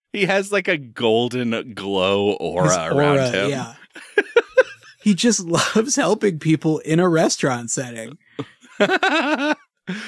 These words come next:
Speaker 1: It's so funny. And, uh, and they love, you know, they love having him around. Uh, and, and it, you know, there's a few scenes and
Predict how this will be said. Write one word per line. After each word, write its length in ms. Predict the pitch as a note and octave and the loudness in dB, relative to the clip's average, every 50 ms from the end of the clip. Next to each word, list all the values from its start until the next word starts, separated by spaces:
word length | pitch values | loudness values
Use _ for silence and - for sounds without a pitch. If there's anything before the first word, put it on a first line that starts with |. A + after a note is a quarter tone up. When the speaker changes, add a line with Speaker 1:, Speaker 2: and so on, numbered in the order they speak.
| G#3 F#3 - - | -8 -8 -6 -4
Speaker 1:
It's 240 | - D#3 D#3 F3+ - | -6 -6 -6 -8 -12
so 320 | - - A3+ A3+ C4+ D4+ | -12 -10 -8 -6 -6 -6
funny. 640 | B3+ A#3 A3+ C4 C4 C4+ C4 B3+ B3 A3+ D#3 A#2+ - - B2 A#2+ A2+ - _ _ _ - | -6 -6 -6 -6 -4 -2 -2 -2 -2 -4 -6 -8 -12 -16 -16 -16 -16 -18 _ _ _ 0
And, 320 | C3+ C3 B2+ B2+ B2 A#2 | 0 2 2 2 2 2
uh, 500 | A#2+ A#2+ A#2+ A2+ A2 G#2+ G#2 G2+ F#2+ - - - - | 2 2 2 2 2 2 2 0 -2 -4 -6 -8 -4
and 200 | - C3 C3+ C#3+ | -2 0 2 2
they 100 | C#3+ C#3+ | 2 4
love, 500 | C#3 C#3+ C#3 C#3+ C#3+ C3+ B2+ - - - - | 4 4 2 2 0 -2 -6 -14 -18 -18 -12
you 100 | - C#3+ | -8 -6
know, 320 | E3 G#2+ F#2+ G#2 B2+ D#3 D3+ _ _ _ _ _ _ - | -4 -2 -2 -2 -2 -6 -10 _ _ _ _ _ _ -2
they 80 | A2 | 0
love 200 | A2 A#2 B2+ C#3 | 2 2 2 2
having 260 | C#3 D#3+ D#3 D3 D3+ | 2 0 0 0 0
him 120 | D3+ D3 C#3+ | -2 -2 0
around. 500 | C#3 C#3 C#3+ D#3+ G3 E3 G#2 F2+ F2 - - _ - | 0 0 0 0 0 -2 -2 -4 -6 -10 -14 _ -4
Uh, 360 | A2 A2+ A2 G#2+ G2+ G2 F2+ - - | -2 -2 0 0 0 -2 -4 -4 -4
and, 300 | A#2 A#2+ A#2 A2+ A2 - - _ _ | -2 -2 -2 -2 -4 -6 -10 _ _
and 100 | - A#2 | -2 -2
it, 160 | A#2+ - - _ | -2 -4 -6 _
you 100 | - D#3 | -4 -2
know, 80 | C#3 A2+ | 0 0
there's 120 | B2 C3+ | 0 -2
a 80 | D3+ E3 | -2 -2
few 140 | - F3+ E3+ | -2 -4 -4
scenes 480 | - - C#3+ C#3 C3+ D#3+ F3 E3+ D#3+ | -2 0 0 0 2 0 -2 -4 -4
and 240 | B2+ B2 B2 A2+ - | -4 -4 -4 -4 -6